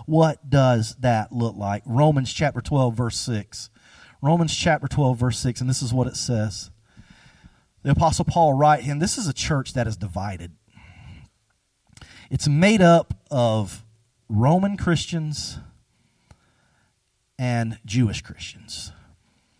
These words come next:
For a period of time, all, all the Jewish Christians were kicked out of Rome for about a ten-year period because of the emperor says, "You're banned, you're banished." And so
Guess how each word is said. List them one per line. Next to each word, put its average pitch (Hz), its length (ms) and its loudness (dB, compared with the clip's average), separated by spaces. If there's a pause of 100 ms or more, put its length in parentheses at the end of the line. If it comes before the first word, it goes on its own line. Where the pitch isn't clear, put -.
(420)
For 151 240 6
a 143 80 4 (260)
period 226 240 4
of 175 100 0
time, 175 680 2
all, 160 540 6
all 165 160 2
the 156 80 0
Jewish 156 340 2
Christians 139 480 -4
were 113 60 -4
kicked - 260 -6
out 131 180 2
of 104 140 -2
Rome 120 480 0 (260)
for - 160 0
about 127 200 2
a 113 40 -6
ten-year 143 440 0
period 120 420 -2
because 113 420 -2 (380)
of 113 460 0
the 117 260 -4
emperor 131 400 0
says, 113 540 -2
"You're 117 160 -2
banned, 98 480 -6
you're 104 80 -4
banished." 101 500 -6
And 101 100 -10
so 110 320 -2